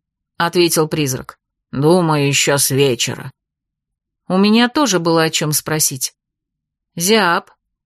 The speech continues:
а ты не знал, что Сарин напился?" "А откуда мне знать?" спросил в свою очередь монстр.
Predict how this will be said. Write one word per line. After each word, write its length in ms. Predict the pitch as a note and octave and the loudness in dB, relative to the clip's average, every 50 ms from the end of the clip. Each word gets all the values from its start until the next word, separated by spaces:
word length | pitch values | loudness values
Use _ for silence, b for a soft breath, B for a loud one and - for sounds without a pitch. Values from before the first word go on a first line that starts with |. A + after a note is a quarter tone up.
| _ _ _ _ _ _ _ | _ _ _ _ _ _ _
а 260 | _ - G3 G#3 G#3+ | _ 0 2 2 0
ты 220 | G#3+ A3 - C#4+ C#4 | 0 0 0 2 4
не 160 | B3+ C4 C4 | 4 4 4
знал, 320 | B3+ A#3+ C4 D#4 F4 F4+ | 4 2 4 4 4 2
что 260 | E4+ - - - F#3 F3+ | 2 0 -2 0 0 0
Сарин 480 | E3+ - - G3 G#3 G#3+ F#3+ F3 F3 | 2 0 0 0 0 0 0 0 -2
напился?" 560 | F3+ F#3+ G3 - G3 E3 D3 C#3 - - D#3 _ _ _ _ _ _ _ _ _ _ _ _ _ _ _ | -2 -4 -4 -2 -4 -4 -2 -2 -4 -4 -6 _ _ _ _ _ _ _ _ _ _ _ _ _ _ _
"А 240 | - - A#2 D3 E3 | -4 -2 0 0 0
откуда 420 | D#3+ - - - F3 D#3 C3+ C#3+ | -2 -4 0 0 2 2 2 0
мне 220 | C3+ D3 D3 D3 | 0 0 0 0
знать?" 460 | C#3+ C#3 C#3+ C#3+ G#2+ D#2 - - - - _ _ _ _ _ _ _ _ | 0 -2 -2 -4 -4 -4 -6 -8 -10 -10 _ _ _ _ _ _ _ _
спросил 520 | - - - - G3 F#3+ G3 - - G#3+ F#3 | -8 -8 -4 -2 0 0 0 2 2 2 2
в 40 | - | 0
свою 320 | - F#3 F3+ F3 F3+ F3 | 0 2 2 2 2 2
очередь 440 | - F#3 F3+ - F3+ D#3+ E3 D#3+ - | 2 0 0 0 0 -2 0 -2 -2
монстр. 480 | F3 E3 D#3 C#3 - - - - - | -2 -2 -2 -4 -4 -6 -8 -12 -16